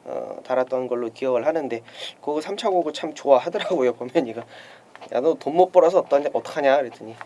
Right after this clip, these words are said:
"왜? 삼 착 왔잖아." <laughs> 네, 그게 이제 라운드 돌풍인데 라운드 돌풍한테 지기는 했습니다만 뭐 경주 내용은 괜찮았습니다. 음, 선입에 붙어줄 수 있는 상황이 만들어져 있고 거기에 뭐 기원이 안장이라면 저는 충분히 호흡 맞춰봤었던 말인 만큼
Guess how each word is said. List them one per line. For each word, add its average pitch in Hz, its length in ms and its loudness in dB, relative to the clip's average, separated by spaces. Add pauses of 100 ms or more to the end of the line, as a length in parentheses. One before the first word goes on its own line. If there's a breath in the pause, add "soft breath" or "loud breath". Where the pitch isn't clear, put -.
(280 loud breath)
"왜? 339 460 4
삼 - 220 -8
착 262 160 -2
왔잖아." 190 300 0
<laughs> - 1040 -10
네, 123 240 -8
그게 170 280 4
이제 156 420 8
라운드 156 220 8
돌풍인데 170 440 4
라운드 180 220 8
돌풍한테 294 420 6
지기는 262 440 6
했습니다만 269 760 6 (300 loud breath)
뭐 180 100 2
경주 240 280 6
내용은 247 280 8
괜찮았습니다. 180 880 6 (160)
음, 147 240 -8
선입에 175 340 6
붙어줄 170 480 0
수 165 200 -2
있는 165 440 4 (340 loud breath)
상황이 175 520 4
만들어져 139 540 4
있고 135 340 0 (100)
거기에 135 260 -2
뭐 131 180 2
기원이 135 320 0
안장이라면 127 580 2 (260 soft breath)
저는 139 200 -2
충분히 190 480 2
호흡 196 240 4
맞춰봤었던 151 840 4
말인 139 280 2
만큼 170 360 -2